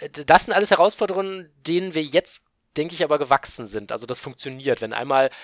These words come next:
und wenn die Daten dann immer gleichförmig bleiben und einmal das Programm steht, dann ist das eigentlich eine Herausforderung, die, würde ich sagen, als bewältigt gewertet werden kann.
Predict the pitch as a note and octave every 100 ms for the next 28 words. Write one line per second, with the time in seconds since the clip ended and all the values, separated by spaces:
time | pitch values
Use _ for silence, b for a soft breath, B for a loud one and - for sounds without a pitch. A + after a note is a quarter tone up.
0 | B B2+ C#3 E3 D#3 E3 - D#3 D3+ C#3+
1 | C#3+ F3+ F#3+ F3 - E3+ F3+ D#3 C#3+ C3+
2 | D#3 D3+ C3+ - C#3 B2 C#3+ C#3+ - -
3 | - D#3 F#3 - - C#3 C#3+ - D3 -
4 | B2+ C3 B2+ A#2+ C3 C#3 B2 B2 A2+ A2+
5 | A#2 - A2 A2 G#2+ G#2 - B B B
6 | B2+ A2+ A#2+ C3+ C3+ - - _ B2 G#2+
7 | G#2 A2+ G#2+ G#2 G#2+ B2+